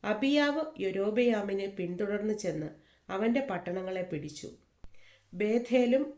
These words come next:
അതിനോട് ചേർന്ന ഗ്രാമങ്ങളും, യെശാനയും അതിനോട് ചേർന്ന ഗ്രാമങ്ങളും, എഫ്രോനും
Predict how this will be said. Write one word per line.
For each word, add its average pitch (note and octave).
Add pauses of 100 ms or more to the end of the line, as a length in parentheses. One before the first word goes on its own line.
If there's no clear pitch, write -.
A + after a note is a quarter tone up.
(100)
അതിനോട് A#3
ചേർന്ന G3
ഗ്രാമങ്ങളും, E3+ (640)
യെശാനയും G#3+
അതിനോട് A3
ചേർന്ന F#3
ഗ്രാമങ്ങളും, E3+ (380)
എഫ്രോനും G#3